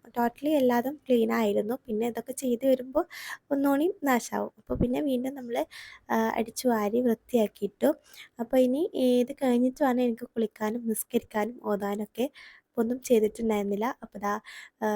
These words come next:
അടിച്ചു വാരി. പിന്നെ ഞാൻ, ആ, കുറച്ച് തേങ്ങയുടെ അതൊക്കെ പോയതുകൊണ്ട് തൊട-, ഒന്ന് തുടക്കണമായിരുന്നു. കിച്ചൺ മാത്രം ഒന്ന്, ആ, തുടച്ച് വൃത്തിയാക്കിയിട്ടു ട്ടോ.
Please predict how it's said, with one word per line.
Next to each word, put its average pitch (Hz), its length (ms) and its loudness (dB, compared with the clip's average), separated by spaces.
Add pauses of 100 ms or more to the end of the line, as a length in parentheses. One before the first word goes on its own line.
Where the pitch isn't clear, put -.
(140)
അടിച്ചു - 300 -6
വാരി. 214 320 -2 (120)
പിന്നെ 226 260 -2
ഞാൻ, 220 200 0 (200)
ആ, 233 80 -2 (380)
കുറച്ച് - 320 -6
തേങ്ങയുടെ 226 460 0
അതൊക്കെ 233 280 -4
പോയതുകൊണ്ട് 220 560 0 (100)
തൊട-, - 380 -2
ഒന്ന് 247 200 -2
തുടക്കണമായിരുന്നു. 214 680 -2
കിച്ചൺ 269 360 -6
മാത്രം 233 380 -4
ഒന്ന്, 233 220 -2 (460)
ആ, 220 80 -2 (140)
തുടച്ച് 208 440 -4
വൃത്തിയാക്കിയിട്ടു 202 680 -4
ട്ടോ. 214 180 -2